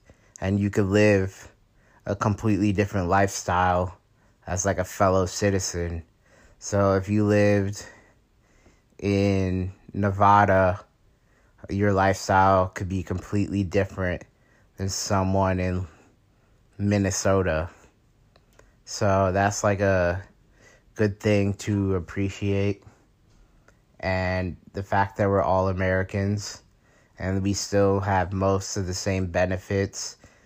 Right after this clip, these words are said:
and the same patriotism, um, with regards, hopefully we can better that too, though. It's like everyone should still have Wi-Fi,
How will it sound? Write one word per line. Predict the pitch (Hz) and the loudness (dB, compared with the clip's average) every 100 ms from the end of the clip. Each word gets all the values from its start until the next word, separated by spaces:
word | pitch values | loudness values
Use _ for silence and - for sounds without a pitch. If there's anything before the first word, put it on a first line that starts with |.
| _ - | _ -10
and | 92 | -6
the | 98 | -6
same | - 101 98 98 92 | -4 -2 -2 -2 -4
patriotism, | - 95 92 - 98 - 101 95 101 101 104 - _ _ _ _ _ _ - _ | -4 -6 -4 -4 -6 -2 -2 0 -2 -2 -4 -8 _ _ _ _ _ _ -20 _
um, | - 92 90 85 87 85 92 _ _ _ | -8 -4 -2 -4 -4 -6 -10 _ _ _
with | 98 98 | -8 -6
regards, | 101 92 95 95 95 - - - _ _ | -6 0 2 2 -2 -8 -12 -14 _ _
hopefully | 104 101 - 101 95 95 | -2 -2 -2 -2 -2 -2
we | 95 | -4
can | 101 | -6
better | 87 95 92 90 | 0 0 0 -2
that | 90 87 | -2 -4
too, | - 98 98 | -4 -2 -2
though. | 85 85 85 85 - - - - - | -2 -2 -4 -8 -14 -20 -20 -20 -14
It's | 90 | -4
like | 101 78 | -4 0
everyone | 98 98 98 98 | 0 0 0 -2
should | 98 98 | -4 -12
still | - 98 95 | -4 -2 0
have | 92 90 | 0 -2
Wi-Fi, | 90 90 92 - 95 92 92 87 | 0 0 -2 -2 0 2 0 -2